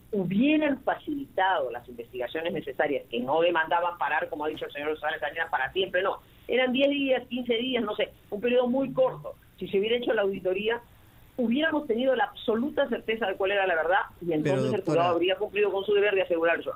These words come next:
Speaker 1: No se hizo, a llorar al río, eso es el pasado. Hoy día las declaraciones van mucho más allá de lo que con toda prudencia nosotros pedimos,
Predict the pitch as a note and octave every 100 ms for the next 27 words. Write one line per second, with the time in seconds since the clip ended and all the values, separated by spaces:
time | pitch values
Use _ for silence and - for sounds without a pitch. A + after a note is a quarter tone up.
0 | - A#3+ F#4+ D4+ D#4+ - C#4+ - - -
1 | G3 G3 A3 C4 C4 C4 C#4+ C#4 B3 -
2 | A3 F#3+ - C#3+ F3 A#2 - - - -
3 | - - - - A#3+ D4 F4+ D#4+ C#4 A#3
4 | D#3+ F#3+ - D3+ C#3 C3+ C3+ - - G3
5 | F#3+ G#3 G3 D#3 F#3+ F3 G3 C4 F4+ F#4+
6 | G3 G3 F#3+ E3+ G3 A3+ G#3+ E3+ D3 C#3+
7 | D3 D3+ A3+ C4+ G#3+ G3 A3 C4+ - -
8 | - F#3 - G#3 D#4 G3+ A#2